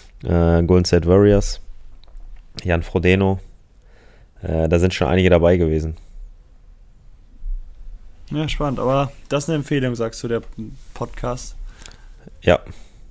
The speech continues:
Speaker 1: kann man sich absolut mal reinhören. Äh, Hotel Matze auch ein sehr guter Podcast. Kommt nicht an uns ran, aber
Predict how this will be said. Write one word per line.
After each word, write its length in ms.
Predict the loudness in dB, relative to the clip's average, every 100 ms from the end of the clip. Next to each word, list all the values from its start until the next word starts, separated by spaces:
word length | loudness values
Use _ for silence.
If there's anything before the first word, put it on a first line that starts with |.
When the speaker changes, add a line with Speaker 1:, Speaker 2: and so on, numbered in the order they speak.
| -20 -20 -4
Speaker 1:
kann 140 | 0
man 100 | 2
sich 240 | 0 -4 -6 -12 -14 -10 -4
absolut 400 | -4 -4 -8 -4
mal 120 | -2
reinhören. 400 | 0 0 -2 -4 -6
Äh, 60 | -4
Hotel 320 | -2 0 2 2
Matze 320 | 2 0 0
auch 240 | -2 -2 -10 -8 -2 2 2 2
ein 220 | 0 0
sehr 160 | 4 4
guter 200 | 4 0
Podcast. 420 | 0 -2 -2 0
Kommt 180 | 0 2
nicht 160 | 2 2
an 80 | 2
uns 180 | 2
ran, 220 | 2 4 4
aber 460 | 4 4 4 2